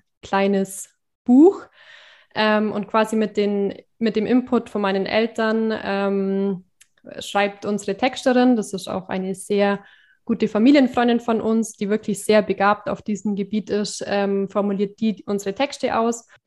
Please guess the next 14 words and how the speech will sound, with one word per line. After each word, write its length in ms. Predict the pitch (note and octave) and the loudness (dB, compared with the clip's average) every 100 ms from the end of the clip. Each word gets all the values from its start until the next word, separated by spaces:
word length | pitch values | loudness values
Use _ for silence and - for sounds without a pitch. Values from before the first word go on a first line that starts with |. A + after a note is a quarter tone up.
| _ | _
Und 520 | G#3+ G#3+ G#3 G#3 G3+ _ _ - | -10 -8 -8 -10 -16 _ _ -16
die, 380 | A#3 C4+ D4 D#4+ D#4+ - _ - | -6 0 2 2 -2 -6 _ -6
ähm, 680 | G#3+ G#3+ G#3+ G#3+ G#3+ G#3 _ _ _ _ | -4 -4 -6 -12 -16 -20 _ _ _ _
ja, 120 | G3 | -6
interviewt 520 | G3 G3+ G3+ F#3+ A#3 A3+ | -4 -4 -10 -8 -10 -6
meine 200 | G#3+ G#3 | -6 -4
Eltern 340 | G#3+ - G#3+ | -4 -4 -8
quasi. 580 | - G3 G#3+ - A#3 A3+ _ _ _ _ _ _ | -2 0 0 -2 -8 -10 _ _ _ _ _ _
Und 360 | G3+ G3+ G3 | -6 -4 -2
da 160 | G3 F#3 F3+ | -2 -2 -4
wird 160 | F#3+ - | -8 -2
halt 140 | G3+ | -2
dann 100 | G3 | 0
einfach 600 | - G3+ - G3+ G3 G3 | -2 -4 -6 -2 -2 -4